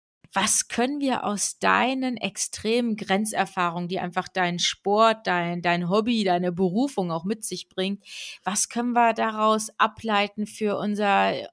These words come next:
für unsere tägliche Arbeit? Also der Arbeitsalltag ist sicherlich noch geprägt von der Pandemie, aber auch von vielen anderen Herausforderungen. Viele Branchen, jetzt in meiner fokussierten Branche, Finanzsektor,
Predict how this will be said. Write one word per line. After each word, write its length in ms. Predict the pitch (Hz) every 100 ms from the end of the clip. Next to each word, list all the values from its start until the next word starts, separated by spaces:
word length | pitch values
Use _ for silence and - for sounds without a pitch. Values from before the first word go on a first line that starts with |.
| _ -
für 180 | 214 190
unsere 360 | 202 214 202
tägliche 600 | - 247 254 220 208 -
Arbeit? 600 | - 202 247 185 170 175
Also 320 | 175 180 190 185 - - - -
der 260 | 208 202 -
Arbeitsalltag 720 | 196 214 214 - 202 208 208
ist 140 | - -
sicherlich 400 | 214 214 202 214
noch 160 | 202
geprägt 480 | - 196 - 220 220
von 200 | - 208
der 140 | 202 196
Pandemie, 580 | 202 196 190 196 233
aber 180 | 185 190
auch 100 | 185
von 260 | - 202 190
vielen 260 | - 196
anderen 320 | - 202 226 196
Herausforderungen. 1120 | 190 175 180 165 - 190 190 190 190 190 185
Viele 360 | - 220 226
Branchen, 680 | 214 - 190 220 214 220 214 214 - - -
jetzt 240 | 196 190 -
in 220 | 208 190
meiner 400 | 185 190 214 208
fokussierten 640 | - 202 196 - 202 196
Branche, 400 | 185 180 190 196
Finanzsektor, 1080 | 185 208 180 190 - 196 - 202 202 202 165